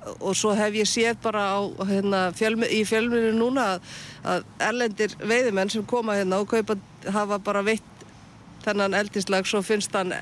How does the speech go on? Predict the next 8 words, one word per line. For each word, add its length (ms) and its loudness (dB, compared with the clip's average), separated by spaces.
finnst 340 -2
það 220 2
ekki, 320 0
hélt 340 0
að 240 2
Ísland 260 0
væri 220 2
hreinna, 380 0